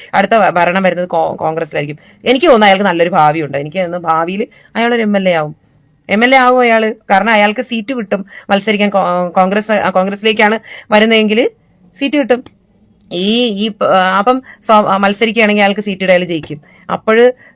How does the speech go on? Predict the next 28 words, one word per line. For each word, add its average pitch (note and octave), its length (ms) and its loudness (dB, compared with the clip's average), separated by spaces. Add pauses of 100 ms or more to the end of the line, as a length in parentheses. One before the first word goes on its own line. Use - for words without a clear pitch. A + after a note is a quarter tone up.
ആ, E3+ 340 0
അയാൾക്ക് G#3+ 220 2
കുറേ G#3+ 360 4
നല്ല G3+ 200 2
കാര്യങ്ങൾ G3 440 0
ചെയ്യാൻ E3 320 -2
കഴിയും. C#3+ 260 -6
അയാൾ - 380 -10
നല്ല, G3+ 220 0
നല്ല G3 240 -2
മനുഷ്യൻ F#3 320 -2
തന്നെയാണ്. D#3+ 260 -4
എനിക്ക് F3+ 280 -8 (300)
പിന്നെ A3 160 0
പേഴ്സണൽ G#3+ 440 4
ലൈഫ്, E3+ 220 2
ഓരോരുത്തരുടെ G3 520 0
പ-, - 40 2
എനിക്ക് G#3+ 240 -2
ആരെയും G#3+ 200 4
പേഴ്സണൽ F3 220 -2
ലൈഫ് E3 160 -2
അറിയില്ല. D3 380 -6 (240)
പലരും G#3 260 2
പലരുടെയും G3 360 2
പേഴ്സണൽ F#3 300 -2
ലൈഫൊക്കെ F#3+ 340 -4
എടുത്തിട്ട് G3 320 -8